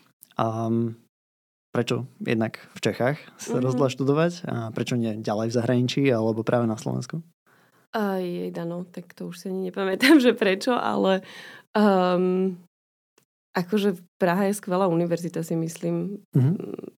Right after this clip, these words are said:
Speaker 2: je to takisto veľmi akože veľké mes-, teda relatívne veľké mesto. A, a tá medicína tam má naozaj akože,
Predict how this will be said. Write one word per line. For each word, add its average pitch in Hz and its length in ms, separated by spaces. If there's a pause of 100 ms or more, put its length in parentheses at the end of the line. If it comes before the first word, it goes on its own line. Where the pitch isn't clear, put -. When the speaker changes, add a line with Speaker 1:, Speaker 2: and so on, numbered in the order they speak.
(220)
Speaker 2:
je 180 140
to 175 140
takisto 165 680
veľmi 175 480
akože 175 160
veľké 170 260
mes-, 165 300 (240)
teda 147 400
relatívne 160 420
veľké 165 300
mesto. 170 400 (720)
A, 165 460
a - 100
tá 175 80
medicína 170 480
tam 165 160
má 165 80
naozaj 165 460
akože, 165 260